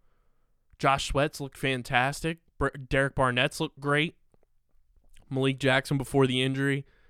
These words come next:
looked great. Fletcher Cox starting to get into a groove. Javon Hargrave has looked good.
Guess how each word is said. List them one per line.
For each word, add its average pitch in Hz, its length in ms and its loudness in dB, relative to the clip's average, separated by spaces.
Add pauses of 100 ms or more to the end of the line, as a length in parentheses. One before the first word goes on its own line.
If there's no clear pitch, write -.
(400)
looked 143 260 0
great. 143 340 0 (180)
Fletcher 139 320 -2
Cox 139 460 -2
starting 139 320 -2
to 147 60 -4
get 143 220 0
into 143 280 -2
a 135 60 0
groove. 135 440 -2
Javon 139 360 0
Hargrave 143 560 0
has 147 140 0
looked 147 260 -4
good. 147 320 0